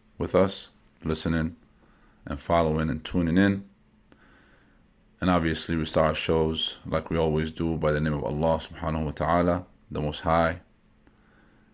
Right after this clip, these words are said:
And we praise Him and we thank Him for allowing us to do something like this, serve our community by reminding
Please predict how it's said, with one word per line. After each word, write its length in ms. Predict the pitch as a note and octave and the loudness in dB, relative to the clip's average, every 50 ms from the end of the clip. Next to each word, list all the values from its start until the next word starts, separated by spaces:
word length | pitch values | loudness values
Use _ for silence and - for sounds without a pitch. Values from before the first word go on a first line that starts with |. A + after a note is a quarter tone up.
| _ _ _ _ _ _ _ _ | _ _ _ _ _ _ _ _
And 100 | F2+ F#2+ | 2 2
we 60 | F#2+ | 2
praise 400 | F#2+ - B2 A#2+ A2+ G2 F2 E2 | 4 8 10 10 10 10 8 4
Him 260 | E2+ D#2 D2 D#2 - - - _ _ | 0 0 -2 -2 -6 -10 -18 _ _
and 140 | - - D#2+ | -10 -8 -8
we 60 | D#2+ | 0
thank 280 | - F#2+ F#2 F2+ - - | 4 4 6 6 4 2
Him 140 | - D#2 D#2+ | -2 -2 -2
for 200 | - - E2 D#2+ | 0 0 0 2
allowing 340 | E2 D#2+ D#2+ D#2 D#2 D2+ D2+ | 4 4 4 2 2 0 -2
us 300 | D2 D#2 - - - - _ _ _ _ _ _ _ _ _ _ _ _ _ _ _ _ _ _ - | -4 -4 -8 -10 -14 -16 _ _ _ _ _ _ _ _ _ _ _ _ _ _ _ _ _ _ -10
to 100 | - F2+ | -4 0
do 140 | F2+ F#2 F2+ | 2 2 2
something 400 | - - F#2 F2+ F2 - - E2+ | 2 2 0 0 0 -2 -2 0
like 260 | E2 D2+ D2+ D#2 - | 0 0 -2 -2 -2
this, 400 | E2+ D#2 D2 - - - - - - _ _ _ _ _ _ _ _ _ | -2 0 0 -2 -4 -8 -10 -12 -16 _ _ _ _ _ _ _ _ _
serve 540 | - - - F#2 E2+ E2 D#2+ D#2 - - - _ _ _ _ _ _ _ _ _ _ _ _ _ _ _ _ _ _ _ _ _ _ _ | -8 -2 0 2 2 2 2 -2 -6 -12 -20 _ _ _ _ _ _ _ _ _ _ _ _ _ _ _ _ _ _ _ _ _ _ _
our 200 | F2+ F2+ E2 E2 | -2 0 2 0
community 760 | E2 - - - F2 E2 E2+ F2 E2+ E2 D#2+ D#2+ D#2+ D#2+ D#2+ - - _ _ _ _ _ _ _ _ _ _ _ _ _ _ _ _ - - - G#2+ | 0 -2 -4 -4 0 2 2 2 2 2 2 0 0 -2 -4 -8 -14 _ _ _ _ _ _ _ _ _ _ _ _ _ _ _ _ -20 -20 -12 -6
by 200 | F2+ E2 F2 F2 | 0 2 4 4
reminding 680 | E2+ E2 E2 E2+ F2+ F#2 F2+ E2+ D#2 D#2 E2+ E2+ E2+ | 4 4 2 4 4 4 4 4 2 0 -2 -4 -8